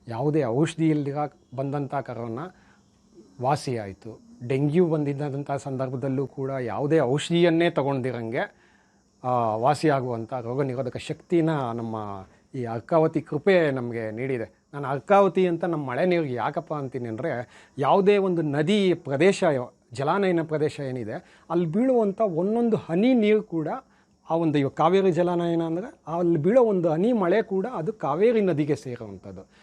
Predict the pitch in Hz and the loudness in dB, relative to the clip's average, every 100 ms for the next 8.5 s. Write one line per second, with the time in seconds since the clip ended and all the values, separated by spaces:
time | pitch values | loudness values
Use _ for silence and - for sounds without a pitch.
0 | _ - 208 285 247 185 208 185 151 127 | _ -4 2 4 4 2 2 2 0 0
1 | 226 240 240 220 185 185 - 180 180 165 | 2 2 2 -2 0 0 -2 -4 -2 0
2 | 170 160 151 147 220 240 _ _ _ - | 0 -2 -4 -6 -8 -10 _ _ _ -6
3 | 156 151 185 226 165 160 254 160 180 254 | 0 4 6 4 4 2 0 -4 -6 -6
4 | _ _ 151 143 208 190 147 - - 147 | _ _ -10 -6 0 0 0 -4 -10 -6
5 | 202 240 196 151 135 165 180 156 151 170 | -4 -2 -2 -2 -2 0 0 0 -4 -6
6 | 127 120 - 175 160 160 139 131 - 135 | -6 -10 -6 -4 -2 -4 -8 -10 -8 -8
7 | 131 117 127 151 139 131 117 127 123 113 | -6 -4 0 0 -2 -6 -6 -6 -8 -8
8 | 110 - 95 113 | -12 -12 -10 -10